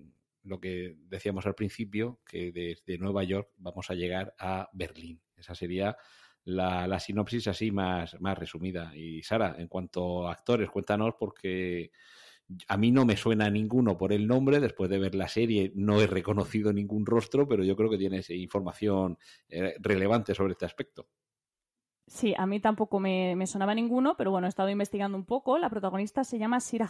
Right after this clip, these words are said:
Speaker 2: Haas, eh, que es quien hace de Esti, Esti Shapiro, que es la, la protagonista,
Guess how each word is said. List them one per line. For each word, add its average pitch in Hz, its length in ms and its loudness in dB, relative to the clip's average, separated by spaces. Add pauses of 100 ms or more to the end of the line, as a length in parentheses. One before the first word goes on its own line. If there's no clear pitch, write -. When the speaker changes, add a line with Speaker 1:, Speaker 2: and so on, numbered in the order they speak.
Speaker 2:
Haas, 247 420 0
eh, 185 480 0
que 185 160 -4
es 185 160 -8
quien 185 200 -4
hace 190 160 -4
de 190 320 0
Esti, 262 440 0
Esti 208 220 -8
Shapiro, 240 480 -2
que - 80 -8
es 175 100 -6
la, 170 320 -4
la 170 140 -4
protagonista, 226 540 -2